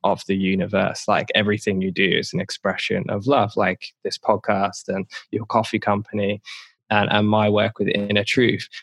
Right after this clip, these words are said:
But each of us has our own permutation or unique stance to play on that. And actually, it plays into the idea that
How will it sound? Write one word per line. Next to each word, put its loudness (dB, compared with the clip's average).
But 2
each 4
of 4
us 2
has 4
our 4
own 4
permutation 2
or 0
unique 0
stance 0
to -8
play 2
on 0
that. -4
And 2
actually, 4
it 2
plays 4
into 4
the 2
idea 4
that 4